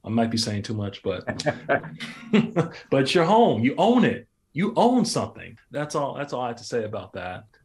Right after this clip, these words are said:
That's it for today's show, everyone.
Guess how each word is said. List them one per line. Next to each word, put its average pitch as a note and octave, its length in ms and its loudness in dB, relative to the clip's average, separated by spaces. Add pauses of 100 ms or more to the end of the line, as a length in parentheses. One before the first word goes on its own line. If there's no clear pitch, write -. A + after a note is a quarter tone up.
(240)
That's D#3+ 240 2
it F3+ 80 4
for F3 140 -4
today's D3 320 0
show, D3 560 0
everyone. D3 680 -6